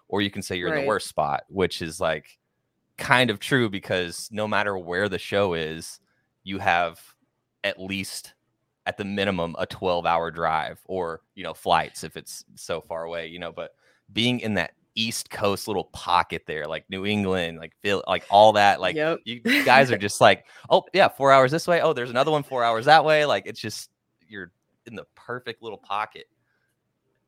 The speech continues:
Speaker 2: It's, yeah, I remember doing a string of shows. I did Merriweather, uh, Camden,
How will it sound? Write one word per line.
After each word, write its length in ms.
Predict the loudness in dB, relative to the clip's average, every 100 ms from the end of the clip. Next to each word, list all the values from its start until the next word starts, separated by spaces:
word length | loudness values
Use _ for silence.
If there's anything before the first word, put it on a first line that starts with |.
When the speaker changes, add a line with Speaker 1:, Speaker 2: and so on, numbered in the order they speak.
| _ _ _ _ _ -12
Speaker 2:
It's, 380 | -12 -12 -18 -12
yeah, 220 | -4 -2 0
I 120 | 2
remember 360 | 2 2 0
doing 320 | 0 0 -2 -2
a 80 |
string 320 | -4 -4 -2 -2
of 120 | -4
shows. 500 | -4 -2 -2 -2 -4 -6
I 80 |
did 500 | -6 0 0 0 -4 -10 _ _
Merriweather, 1080 | -6 -2 0 0 0 0 0 0 0 -2 -4 _ _ -8
uh, 300 | -2 0 0 -4
Camden, 800 | -6 -2 0 0 0 -2 -4 -6